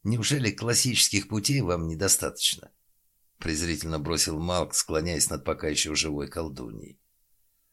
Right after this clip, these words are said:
Сам он уже успел вернуть себе прежнее состояние и теперь действовал напрямую, без фокуса с марионеткой. «Тебя не спросили», прошипела ведьма, задыхаясь даже не столько от боли,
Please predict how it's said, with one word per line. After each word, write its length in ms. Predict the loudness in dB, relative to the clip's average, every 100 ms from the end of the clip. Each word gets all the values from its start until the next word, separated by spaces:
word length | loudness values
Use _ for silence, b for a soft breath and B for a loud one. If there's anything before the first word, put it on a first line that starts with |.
| 0
Сам 320 | 4 6 6
он 120 | 4
уже 220 | 4 2 4
успел 380 | 4 4 2
вернуть 380 | 2 2 0 2
себе 280 | 2 4 0
прежнее 520 | 2 2 2 2 4
состояние 760 | 6 6 4 4 2 0 0 -2
и 60 |
теперь 320 | -2 -2 -2 0
действовал 460 | 0 0 -2 -4
напрямую, 760 | -4 -4 -4 -2 0 -2 -6 -14 _ -8
без 260 | 2 4 4
фокуса 380 | 2 0 2
с 120 | 2 2
марионеткой. 800 | 0 -2 -4 -6 -10 -16 -20 _ _ _ _ _ -2
«Тебя 720 | 0 0 -4 0 0 0 -2 b b b
не 280 | -10 -4 6
спросили», 1160 | 6 6 2 4 6 6 4 0 -2 -4 -4 -8 _ _ _ _ _ _ _ _
прошипела 540 | -4 2 4 4 0 0
ведьма, 380 | 0 0 2 6
задыхаясь 720 | 6 4 0 0 2 4 4
даже 300 | 2 0 -2
не 120 | 2
столько 480 | 2 2 -6 -4 -4
от 100 | -4
боли, 500 | -8 -4 -2 -4